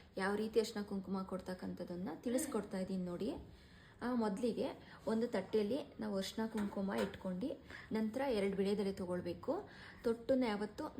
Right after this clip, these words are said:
ನಮ್ಮ ಕಡೆ ತಿರುಗಿಸಿಟ್ಕೊಳ್ಬೇಕು. ಸುಳಿನ ನಾವು ಕೊಡ್ತೀವಲ್ವ ಅವ್ರ ಕಡೆ, ಅಂದರೆ ಈ ರೀತಿ ಇಟ್ಕೊಳ್ಬೇಕು. ನೋಡಿ, ಈಗ ಎರಡು ವಿಳೆದೆಲೆ ತೊಗೊಂಡಿದ್ದೀನಿ ನಾನು. ನಂತರ ಅಡಿಕೆ, ಅಂದರೆ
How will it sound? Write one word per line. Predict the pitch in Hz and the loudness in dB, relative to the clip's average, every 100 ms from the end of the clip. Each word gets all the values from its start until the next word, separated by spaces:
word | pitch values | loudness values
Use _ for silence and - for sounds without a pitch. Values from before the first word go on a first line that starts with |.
| 202 | 0
ನಮ್ಮ | 202 226 | 0 2
ಕಡೆ | 226 214 | 2 2
ತಿರುಗಿಸಿಟ್ಕೊಳ್ಬೇಕು. | 185 196 190 - 180 160 165 - 302 349 - | 0 0 -2 -4 -2 0 0 0 -2 0 2
ಸುಳಿನ | 240 247 254 330 - - - - | 2 2 0 -2 -8 -18 -16 -6
ನಾವು | 208 202 | -4 0
ಕೊಡ್ತೀವಲ್ವ | 208 - 214 190 190 | 0 4 4 4 4
ಅವ್ರ | 190 - | 2 0
ಕಡೆ, | 185 214 | -2 0
ಅಂದರೆ | 269 214 | 0 2
ಈ | 196 208 | 2 0
ರೀತಿ | 202 226 | 0 0
ಇಟ್ಕೊಳ್ಬೇಕು. | 202 - 190 - 151 - 320 403 - - - - | -2 -2 -2 -2 -4 -2 -4 -4 -12 -18 -16 -6
ನೋಡಿ, | 190 202 196 | -2 0 0
ಈಗ | 294 359 | 0 2
ಎರಡು | 180 196 196 | 2 4 2
ವಿಳೆದೆಲೆ | 196 190 185 175 | 4 2 2 0
ತೊಗೊಂಡಿದ್ದೀನಿ | 170 170 175 170 160 | -4 -4 -6 -6 -4
ನಾನು. | 233 427 - - - - 233 | -4 -6 -10 -18 -14 -2 2
ನಂತರ | 233 233 277 339 - | 2 0 -4 -4 -2
ಅಡಿಕೆ, | 202 208 - - 381 - - - - - | -2 -2 -2 -4 -4 -10 -18 -18 -16 -8
ಅಂದರೆ | 240 269 | -2 0